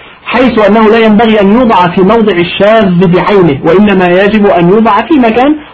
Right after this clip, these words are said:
وليكن من أول ذلك أن يكون في باب رواية الحديث بالمعنى وما شابه، فيكون هذا برغم أنه مخالف لبعض الألفاظ التي تروى من روايات وألفاظ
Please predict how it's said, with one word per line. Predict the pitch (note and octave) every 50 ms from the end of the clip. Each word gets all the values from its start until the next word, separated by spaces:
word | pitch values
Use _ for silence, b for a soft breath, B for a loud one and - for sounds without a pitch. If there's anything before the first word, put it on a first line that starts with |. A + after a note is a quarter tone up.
| B -
وليكن | A#3 A#3+ B3+ C4 C4 C4 B3+ B3 A#3
من | G#3+ G3+ F#3+ G3
أول | - G#3+ A3+ A#3 A3 G#3 G3+ G3 F3+ F3 E3+
ذلك | F#3+ G3+ G#3 A3+ A3 - A3+
أن | G#3 F#3 F#3+ F3+
يكون | F3 F3 G3 G3+
في | G3+ F3+ F3 F#3+ E3+
باب | E3 F#3 F3+ F3 G3+ F#3+ - B B B B B B B B B _ _ _ _ _ _ _ _ _ _ _ _ _ _ -
رواية | F3 E3+ F#3+ G#3+ A3+ G#3+ G3 - G3 F3+ F3
الحديث | D#3 - E3+ E3+ F3+ G#3+ G#3+ G#3+ G3+
بالمعنى | E3+ E3+ F3 F#3+ F#3+ F3+ G3 G3
وما | G3+ G#3 G#3 G3+ -
شابه، | A3 G3 F3 D3+ C3 B B B B B -
فيكون | F#3 G3 G3+ G3+ C#4+ D#4+ E4
هذا | D4 A#3 C4+ D4 D4 C4 A#3+ G#3+ G3 - - -
برغم | F3+ F#3 G3 A#3+ C#4+ C#4 C4 B3+
أنه | A#3 A3+ B3 B3+ A#3
مخالف | A#3 G#3+ G#3+ G#3 - A3+ A#3+ B3 A#3+ A3+ A3+ A#3
لبعض | G3+ F#3+ F#3 F3+ F#3 A#3 A3 G3+ F#3 G3
الألفاظ | - G3 F#3 E3+ E3+ - A3 A#3 G3 G3
التي | F#3+ G3 F#3+ F#3+ G3+ F#3
تروى | F3 - A#3+ A3 G3+ F#3+ F#3 F3+ F3
من | F3+ F3+ F3+ E3+ E3 E3 E3+
روايات | E3+ E3+ E3+ F#3 F#3+ G3+ A3 A#3 A3 -
وألفاظ | G3 F#3 F3+ F3 F3 E3+ E3+ - A3 G#3+ G3 F3+ F3+ E3+ E3